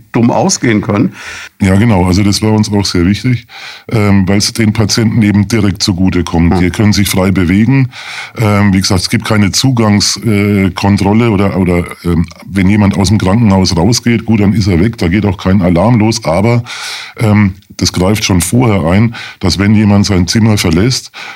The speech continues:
Speaker 2: und, äh, im Krankenhaus unterwegs ist, dass man ihn dann also jederzeit im Krankenhaus orten kann. Man sieht also, in welchem Stockwerk, in welcher Abteilung ist er jetzt grad, ist er unten im Foyer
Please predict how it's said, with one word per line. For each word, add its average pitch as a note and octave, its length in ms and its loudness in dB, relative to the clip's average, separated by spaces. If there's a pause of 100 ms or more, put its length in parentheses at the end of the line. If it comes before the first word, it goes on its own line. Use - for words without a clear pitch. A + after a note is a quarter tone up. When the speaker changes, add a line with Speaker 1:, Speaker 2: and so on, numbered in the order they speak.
(120)
Speaker 2:
und, G#2 380 2
äh, A#2 80 2
im G#2+ 180 2
Krankenhaus G#2+ 600 0
unterwegs G#2+ 600 2
ist, A#2+ 340 -2 (280)
dass F#2+ 160 0
man G#2 120 4
ihn G2 180 2
dann G#2+ 300 2
also F#2 220 -2
jederzeit F#2+ 680 0
im B2 240 2
Krankenhaus F2+ 640 0
orten A2 260 0
kann. G2 240 2
Man F2+ 100 2
sieht G#2 200 0
also, F#2+ 180 0
in E2 120 2
welchem E2+ 260 0
Stockwerk, G2+ 560 -2
in F2 120 4
welcher F2 240 2
Abteilung G2+ 480 0
ist A#2 200 -2
er G#2+ 80 2
jetzt G#2 240 0
grad, F#2 300 0
ist F2 200 -2
er F2+ 80 2
unten F#2+ 240 0
im F2 120 2
Foyer G#2 360 0